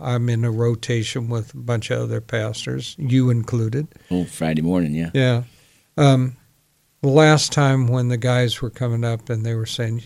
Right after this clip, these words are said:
Speaker 1: you know, Rudolph came up, he said, "You know, you really clarified that,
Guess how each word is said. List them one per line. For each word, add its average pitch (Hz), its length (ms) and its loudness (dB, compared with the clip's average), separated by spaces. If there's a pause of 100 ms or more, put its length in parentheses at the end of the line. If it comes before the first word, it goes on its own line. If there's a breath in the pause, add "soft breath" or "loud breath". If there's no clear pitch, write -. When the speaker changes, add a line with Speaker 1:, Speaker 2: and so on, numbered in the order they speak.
(140)
Speaker 1:
you 120 100 -4
know, 113 180 -2
Rudolph 120 560 4
came 113 240 -4
up, 113 180 -4
he 120 80 -8
said, 117 320 -8
"You 139 80 -2
know, 156 140 0
you 131 180 0
really 151 260 2
clarified 127 760 -2
that, 117 220 -4